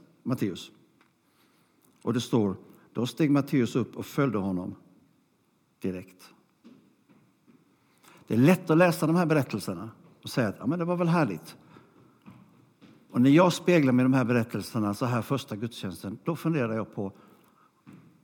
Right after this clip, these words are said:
hur jag skulle ha hanterat och kanske hur du skulle ha hanterat.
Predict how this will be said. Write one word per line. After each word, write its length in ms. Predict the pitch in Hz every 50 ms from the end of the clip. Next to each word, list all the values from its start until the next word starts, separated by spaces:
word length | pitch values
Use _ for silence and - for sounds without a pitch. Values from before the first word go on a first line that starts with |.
| _ _ _ _ _ _ _ _ _ _ _ _ _ -
hur 80 | 120
jag 240 | 110 110 123 135 147
skulle 280 | 143 - - 139 131 135
ha 140 | 131 131 127
hanterat 640 | 127 127 117 - - 120 101 85 87 85 - -
och 140 | - - -
kanske 280 | - 131 120 117 - 117
hur 60 | 104
du 140 | 110 127 135
skulle 220 | 131 - 113 120
ha 20 | 117
hanterat. 600 | 117 117 120 110 92 90 82 95 - - -